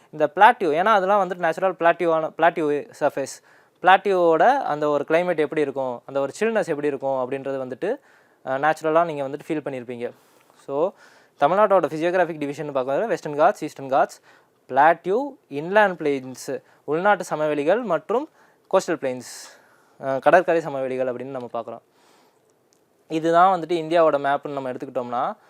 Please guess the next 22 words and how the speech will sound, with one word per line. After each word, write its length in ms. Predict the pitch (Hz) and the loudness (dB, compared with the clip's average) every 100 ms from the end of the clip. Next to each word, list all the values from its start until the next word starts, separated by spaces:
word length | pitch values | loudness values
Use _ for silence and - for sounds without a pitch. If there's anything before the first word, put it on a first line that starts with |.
| _ _ - | _ _ -6
இதுல 540 | 139 143 139 214 254 | -2 4 6 6 2
வெஸ்டர்ன் 360 | 165 160 220 208 | -4 -2 0 2
காட்ஸ், 180 | 202 170 | 2 0
ஈஸ்டர்ன் 300 | 156 160 147 | -6 -4 -2
காட்ஸ் 200 | 139 147 | -2 -2
வந்துட்டு 280 | 151 190 170 | -6 -6 -4
நம்மளுக்கு 200 | 147 143 | -4 -4
தெளிவா 340 | 147 151 160 143 | -4 0 2 2
தெரியும். 320 | 131 135 120 _ _ _ _ - | -2 -6 -8 _ _ _ _ -8
அஹ், 240 | 135 131 | -4 0
வெஸ்டர்ன் 320 | 139 - 208 | 0 -2 0
காட்ஸ் 220 | 190 170 160 | 2 2 0
வந்துட்டு 340 | 151 208 285 311 _ _ _ _ _ _ _ _ _ _ _ _ _ - - _ _ - - | -2 0 0 -2 _ _ _ _ _ _ _ _ _ _ _ _ _ -20 -20 _ _ -20 -4
நார்த்து, 480 | 143 160 170 - 123 _ _ _ _ - | 4 4 4 -2 -6 _ _ _ _ -4
அதாவது 400 | 139 156 202 214 | 2 4 4 2
தப்தி 460 | 175 - - 233 | 2 2 -6 0
வேலியிலேருந்து 880 | 196 170 160 156 151 160 170 208 311 - _ _ _ | 4 4 4 4 2 0 0 0 0 -6 _ _ _
கீழே 400 | - 190 190 160 | -8 -2 2 4
குமரிமுனை 600 | 147 - 185 208 175 156 | 4 2 0 2 0 -2
வரைக்கும் 380 | 143 147 156 196 | -2 -2 -2 -4
எக்ஸ்டெண்ட் 360 | 160 - 170 147 | -4 -6 -4 -2
ஆகுது. 480 | 127 131 131 156 | -2 -2 -4 -4